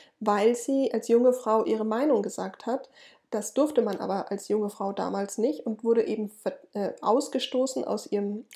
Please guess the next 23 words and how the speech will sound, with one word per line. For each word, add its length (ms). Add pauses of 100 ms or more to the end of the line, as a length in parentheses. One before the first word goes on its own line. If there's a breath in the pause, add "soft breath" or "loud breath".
aus 160
ihrem 220
Clan, 460 (340 loud breath)
musste 260
dann 180
fliehen 480 (240 loud breath)
und 200
ist 240
dann 180
auf 240
dieser 220
Flucht 560 (200 loud breath)
von, 460
ich 220
weiß 160
nicht, 180
einer 120
Gruppe 360
Männer 520
vergewaltigt 680
worden 240
und 220
dabei 380